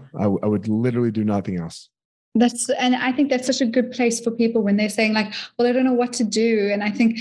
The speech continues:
Speaker 2: that that's the feeling you're looking for, you know,
Speaker 1: Mm-hmm.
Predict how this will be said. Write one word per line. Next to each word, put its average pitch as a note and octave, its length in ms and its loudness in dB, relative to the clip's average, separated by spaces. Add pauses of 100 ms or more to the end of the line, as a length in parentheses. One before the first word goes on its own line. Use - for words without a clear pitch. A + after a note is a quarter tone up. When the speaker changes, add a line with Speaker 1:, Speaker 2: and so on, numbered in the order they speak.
(200)
Speaker 2:
that A#3+ 260 2 (160)
that's A#3 300 0
the B3+ 80 2
feeling A#3+ 360 2
you're G3 140 0
looking G#3 340 0
for, - 360 -4 (300)
you - 80 0
know, - 60 2 (140)
Speaker 1:
Mm-hmm. E3+ 240 -4